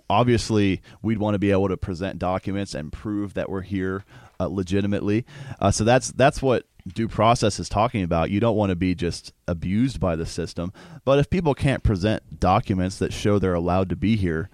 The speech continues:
why, why do we make it so complicated? Why, why do we allow, who knows how many it is now, like twenty million, forty million? It could be s-, up there and, and beyond in terms of the amount of illegals in this country right now. And it's just,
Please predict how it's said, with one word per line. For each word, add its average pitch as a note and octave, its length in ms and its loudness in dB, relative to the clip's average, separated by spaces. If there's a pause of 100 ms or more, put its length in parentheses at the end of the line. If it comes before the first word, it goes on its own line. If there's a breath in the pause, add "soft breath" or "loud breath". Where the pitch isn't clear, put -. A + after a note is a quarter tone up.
(320 soft breath)
why, A#2+ 280 6
why G#2 240 4
do C#3 40 4
we C3+ 80 2
make A2 220 2
it F2+ 80 -2
so G2 220 0
complicated? F2 800 0
Why, G#2 460 2
why G#2 280 2
do A#2 80 4
we A2 120 4
allow, F#2 580 4 (540 soft breath)
who C#3+ 140 6
knows A#2 300 4
how F#2+ 160 0
many F2 220 -2
it F2 80 -2
is E2 180 -2
now, D#2+ 180 -2
like D#2 220 -4
twenty A2+ 340 2
million, A2 440 2
forty G#2+ 380 6
million? G2+ 340 4 (200 loud breath)
It B2+ 120 4
could D#3+ 180 4
be A2 140 4
s-, - 180 -4 (140)
up G#2 160 4
there G2 420 2
and, F#2 140 2 (100)
and G2 180 0
beyond F2+ 540 2 (320 loud breath)
in F#2 140 0
terms G2+ 280 2
of F2 280 0
the G2 100 2
amount F#2 320 4
of F2 80 2
illegals F2 500 2
in E2 120 -4
this D#2 140 -4
country E2+ 340 -2
right E2 200 0
now. E2+ 300 0
And G#2+ 140 -2
it's G#2+ 140 -2
just, - 300 -2